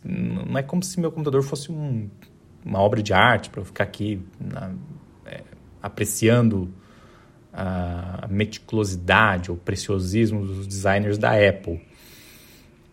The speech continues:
É, eu quero um negócio que seja funcional.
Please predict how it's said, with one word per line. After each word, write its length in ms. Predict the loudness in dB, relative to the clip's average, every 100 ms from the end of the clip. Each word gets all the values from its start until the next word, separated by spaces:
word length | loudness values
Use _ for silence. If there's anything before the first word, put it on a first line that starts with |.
| _ _ -10
É, 400 | -6 -2 -2 -2
eu 60 |
quero 180 | 0 2
um 20 |
negócio 260 | 4 2 0
que 60 |
seja 300 | 0 2 2 0 -12 -14
funcional. 840 | -4 -2 0 2 6 6 4 -2